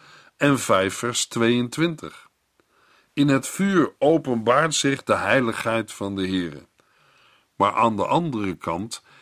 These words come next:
is hij door zwarte wolken en diepe duisternis voor het menselijk oog verborgen.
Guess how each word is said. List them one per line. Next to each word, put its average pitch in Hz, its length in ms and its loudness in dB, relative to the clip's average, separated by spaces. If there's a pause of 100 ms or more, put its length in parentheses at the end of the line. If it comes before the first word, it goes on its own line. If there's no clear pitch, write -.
(140)
is 123 200 0
hij 110 200 0
door 98 240 -2
zwarte 123 440 2
wolken 139 600 2
en 113 260 -2
diepe 131 340 -4
duisternis 117 840 0 (280)
voor 117 220 2
het 98 120 2
menselijk 107 680 0
oog 85 280 -6
verborgen. 120 840 -2